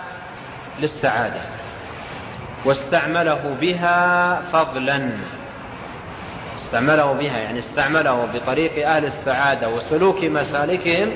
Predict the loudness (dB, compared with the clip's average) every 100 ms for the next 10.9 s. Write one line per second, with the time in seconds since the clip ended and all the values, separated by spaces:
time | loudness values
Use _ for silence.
0 | -4 -8 0 2 4 2 2 2 0 -4
1 | -10 -12 -12 -14 -12 -12 -12 -12 -12 -12
2 | -14 -12 -12 -12 -10 -10 -10 -10 -8 -8
3 | -6 4 4 6 2 2 4 4 4 4
4 | 2 0 -2 -2 0 0 2 2 2 -2
5 | 0 0 0 -4 2 2 4 -2 -4 -8
6 | -10 -12 -12 -12 -12 -8 0 4 4 4
7 | 2 2 2 2 2 0 -2 -6 -10 -12
8 | -12 -12 -12 -12 2 4 6 4 2 2
9 | 4 4 4 2 2 2 2 0 2 2
10 | 2 4 6 6 6 2 4 2 2